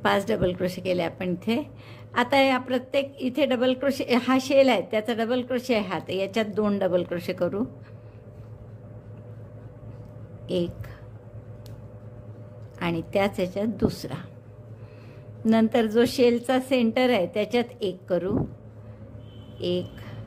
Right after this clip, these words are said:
आणि परत हे double क्रोशे इकडे, त्याच्यात पुन्हा दोन करू, Double क्रोशे टू. हं.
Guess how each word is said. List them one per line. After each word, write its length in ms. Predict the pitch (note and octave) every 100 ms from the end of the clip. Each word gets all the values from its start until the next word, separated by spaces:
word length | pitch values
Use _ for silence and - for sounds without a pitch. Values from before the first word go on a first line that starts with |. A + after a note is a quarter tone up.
| - - - - -
आणि 180 | G#3+ G#3+
परत 320 | - B3+ C4
हे 240 | D4 C4
double 280 | A#3+ A3+ A#3+
क्रोशे 340 | A#3 A#3+ B3+
इकडे, 380 | B3+ C4+ B3+ C4 B3+
त्याच्यात 280 | G#3 A3
पुन्हा 360 | G#3+ - A3 B3+
दोन 360 | B3+ A#3 F3 -
करू, 340 | - - - - - - - - - - -
Double 260 | G3 G#3
क्रोशे 400 | G3 G#3+ A3 A#3+
टू. 420 | A3+ - A#3+ A#3+ E4+ - - - - - - - - - - - - - - - A2 - - - - - A2 - - - - - - - - -
हं. 100 | D#3+